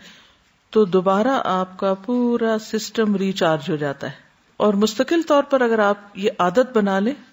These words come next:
तो आपकी सेहत बेहतर हो जाएगी। लेकिन अगर आप इस मामले में इर्रेगुलर हैं, कभी किसी वक्त कर लिया, कभी किसी वक्त कर लिया, कभी थोड़ा कर लिया, कभी ज्यादा कर लिया,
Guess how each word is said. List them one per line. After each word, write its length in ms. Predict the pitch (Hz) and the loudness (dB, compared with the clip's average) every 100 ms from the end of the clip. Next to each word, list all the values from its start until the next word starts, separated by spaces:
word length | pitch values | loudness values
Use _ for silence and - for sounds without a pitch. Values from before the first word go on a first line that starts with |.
| - | -4
तो 60 | |
आपकी 280 | 180 185 208 | -2 -2 -6
सेहत 300 | - 196 196 | -4 -4 -4
बेहतर 360 | 160 165 170 175 | -4 -4 -4 -4
हो 120 | 160 | -2
जाएगी। 380 | 151 143 147 151 _ _ _ _ _ _ - | -4 -6 -8 -18 _ _ _ _ _ _ 0
लेकिन 260 | 240 262 262 | 2 4 2
अगर 180 | 247 | 4
आप 220 | 240 247 - | 2 0 -2
इस 180 | 240 233 | -2 2
मामले 300 | 220 226 226 | 4 4 4
में 140 | 226 | 2
इर्रेगुलर 560 | 240 254 240 240 247 220 | 2 2 2 2 0 0
हैं, 240 | 240 247 _ _ - | -4 -4 _ _ -2
कभी 180 | 220 233 | -2 0
किसी 220 | 233 247 | 0 0
वक्त 200 | 233 233 | 0 0
कर 100 | 226 | 0
लिया, 180 | 220 220 | 2 0
कभी 240 | 220 202 | 0 -4
किसी 240 | 214 208 220 | -4 -4 -4
वक्त 140 | 208 | -2
कर 100 | 208 | -4
लिया, 180 | 202 202 | -2 -2
कभी 240 | 202 196 | -2 -4
थोड़ा 280 | 196 214 220 | 0 0 2
कर 140 | 214 | -2
लिया, 180 | 196 202 | -2 -4
कभी 180 | 196 185 | -2 -2
ज्यादा 320 | 185 190 214 | 0 2 0
कर 240 | 214 202 196 | -2 -4 -4
लिया, 160 | 196 | -4